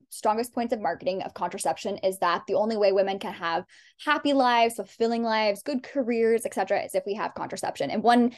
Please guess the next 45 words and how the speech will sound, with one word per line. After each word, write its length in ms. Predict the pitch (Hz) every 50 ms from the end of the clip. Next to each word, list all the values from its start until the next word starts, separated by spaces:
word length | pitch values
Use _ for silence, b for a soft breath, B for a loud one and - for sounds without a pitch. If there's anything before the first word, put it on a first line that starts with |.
| B B B
example 320 | - 220 233 233 233 226
of 80 | 208 202
this 160 | 190 185 190
is 100 | 214 -
if 60 | 220
you 60 | 208 202
go 80 | 208
on 100 | 202 190
Planned 240 | 190 - 196 190 190
Parenthood's 240 | - 185 185 180 -
website, 400 | 208 208 208 - 185 170 170 165 -
they 100 | 190 196
have 300 | 220 214 196 185 185 185 b b b b b
an 80 | - 226
article 360 | 262 320 339 - - 254 214
about 160 | 214 208 196 214
how 100 | 233 202
birth 220 | 208 233 262 262
control 280 | 262 240 - 233 208 233
has 120 | 262 -
helped 280 | - - 277 277 277 247
women 280 | 226 233 214 202 208 208 - -
to 220 | 240 220 208 202 -
achieve 500 | 214 190 - - - - 233 233 233 233 - -
all 120 | 208 208 208
of 80 | 196
our 100 | 190 190
successes. 500 | 214 - 190 - - 160 - - 202 196
They 120 | - 190 196
literally 340 | 220 269 277 311 254 254
say 380 | 247 - - 233 196 190 202 214 B B B B B
that 180 | - 190 - 208
women 200 | 240 240 226 226
could 120 | 269 214
not 160 | 247 311 453
have 100 | 440 294
achieved 340 | 269 - - 285 269 247 220
what 100 | 262 -
we've 160 | - 285 240
done 220 | 208 214 190 190 185
in 100 | - 190
the 60 | 185
workplace, 560 | 190 269 302 294 - - 277 254 240 247 254 - b b b b
in 160 | 285 330 311
school, 580 | 302 - - - 247 240 226 220 226 220 214